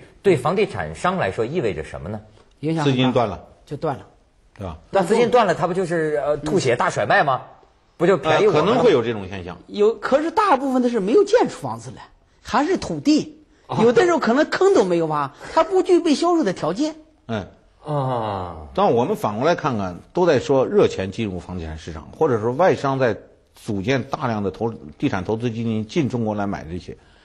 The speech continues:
Speaker 3: 那么这些人是不是比我们的一般老百姓玩的资金更量大呀？
Speaker 1: 嗯。
Speaker 3: 那么是不是他们经验应该更足啊？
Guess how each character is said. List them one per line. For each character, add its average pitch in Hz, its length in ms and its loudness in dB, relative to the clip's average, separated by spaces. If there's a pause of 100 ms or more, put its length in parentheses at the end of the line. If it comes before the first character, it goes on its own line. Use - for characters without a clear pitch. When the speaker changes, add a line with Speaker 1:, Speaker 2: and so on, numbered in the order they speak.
(440)
Speaker 3:
那 208 140 2
么 220 80 2
这 240 160 2
些 175 160 4
人 139 180 4
是 180 180 -2
不 143 60 0
是 139 80 0
比 143 140 0
我 123 140 4
们 98 100 -4
的 123 60 -4
一 143 100 -2
般 135 220 -4
老 131 120 -2
百 117 80 -2
姓 113 320 -6 (160)
玩 113 200 0
的 139 60 -2
资 127 180 -8
金 139 160 -4
更 113 360 -6
量 120 220 -2
大 110 240 -8
呀？ 85 100 -14 (160)
Speaker 1:
嗯。 113 260 -6 (300)
Speaker 3:
那 165 120 0
么 151 100 2
是 147 120 -4
不 151 80 2
是 139 60 4
他 139 100 -6
们 139 160 -6
经 156 180 -6
验 135 140 -2
应 127 80 -4
该 131 120 -2
更 123 200 -6
足 90 280 -8
啊？ 107 80 -8